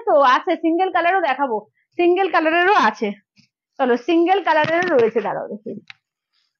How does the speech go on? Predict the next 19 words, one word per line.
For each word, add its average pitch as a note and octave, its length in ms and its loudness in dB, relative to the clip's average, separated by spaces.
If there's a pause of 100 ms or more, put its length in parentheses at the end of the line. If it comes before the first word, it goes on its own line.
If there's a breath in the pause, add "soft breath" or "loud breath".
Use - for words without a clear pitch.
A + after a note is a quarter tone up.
(840)
সিঙ্গেল F4 260 2
কালার F#4 280 2
গুলো G#4 180 4
হচ্ছে G#4+ 200 2
তোমার F#4+ 220 0
এই G4 260 2
শেডেডেরটা F#4 640 -2
না, D4+ 180 0
শেডেড D#4 380 -2
বাদ C#4 220 2 (100)
দিয়ে G4+ 160 0
সিঙ্গেল E4 400 0
কালারও D#4+ 300 2
আছে, C4+ 320 0
আমি G4+ 180 0
দেখিয়ে C4+ 300 -2
দেবো। F#3 200 -6 (440)
চলো, B3+ 140 4
এটা C#4+ 160 2